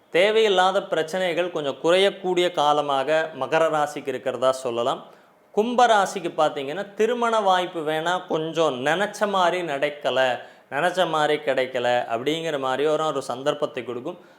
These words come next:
அப்போ கும்பராசிக்கு திருமணத்திற்கு காத்து கொண்டிருக்கிறவர்கள் ரொம்ப எக்ஸ்பெக்டேஷன், எதிர்பார்ப்புகளை குறைத்து கொண்டால், இந்த வருடம் உங்களுக்கு வந்து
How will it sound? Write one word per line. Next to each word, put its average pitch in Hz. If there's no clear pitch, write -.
அப்போ 127
கும்பராசிக்கு 214
திருமணத்திற்கு 202
காத்து 175
கொண்டிருக்கிறவர்கள் 170
ரொம்ப 180
எக்ஸ்பெக்டேஷன், 170
எதிர்பார்ப்புகளை 185
குறைத்து 165
கொண்டால், 156
இந்த 143
வருடம் 147
உங்களுக்கு 131
வந்து 113